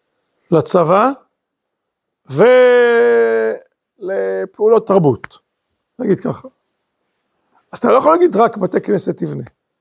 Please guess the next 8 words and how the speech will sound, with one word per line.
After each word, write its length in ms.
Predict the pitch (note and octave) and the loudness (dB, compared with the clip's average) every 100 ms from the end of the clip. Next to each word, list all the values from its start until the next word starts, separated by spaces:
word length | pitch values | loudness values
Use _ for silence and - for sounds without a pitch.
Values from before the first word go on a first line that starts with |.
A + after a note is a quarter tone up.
| _ _ _ _ _ _ _ _ _ _ | _ _ _ _ _ _ _ _ _ _
צריך 160 | - - | -4 0
לבנות 220 | F3+ F#3 | 2 2
גם 100 | F#3 | 0
צבא, 260 | F3+ A3+ C4+ - _ _ _ _ _ _ | 0 -2 -2 -8 _ _ _ _ _ _
נכון? 240 | D#3+ F3+ G3+ _ - | -12 -8 -8 _ -14
זה 100 | C#4 | -4
קודש 220 | D#4 F#3+ | -2 0
הטכני. 340 | G#3+ B3+ D3 | -2 -2 -4